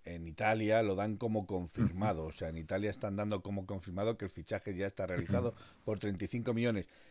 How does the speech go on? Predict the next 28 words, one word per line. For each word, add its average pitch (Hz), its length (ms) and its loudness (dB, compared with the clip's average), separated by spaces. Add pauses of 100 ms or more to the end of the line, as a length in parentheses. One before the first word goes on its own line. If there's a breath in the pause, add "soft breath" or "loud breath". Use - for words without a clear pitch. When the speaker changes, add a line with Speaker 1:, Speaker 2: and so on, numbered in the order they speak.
(140)
Speaker 1:
pero 107 220 6
es 123 60 4
lo 135 180 8
que 113 100 2
tú 117 120 2
dices, 123 600 2
es 117 200 0
lo 123 100 4
de 117 120 4
siempre, 107 540 2 (360 soft breath)
una 127 280 6
cosa 117 440 6
es 117 240 2 (280)
que 110 120 0
lo 104 160 4
confirme 101 580 4
la 98 160 4
prensa 131 400 4
y 113 80 4
otra 107 220 2
cosa 113 260 -2
que 107 80 -2
lo 92 140 0
confirmen 90 480 -2
los 78 100 -6
clubes. 90 200 -2
Speaker 2:
Está 87 120 10
claro. 71 240 2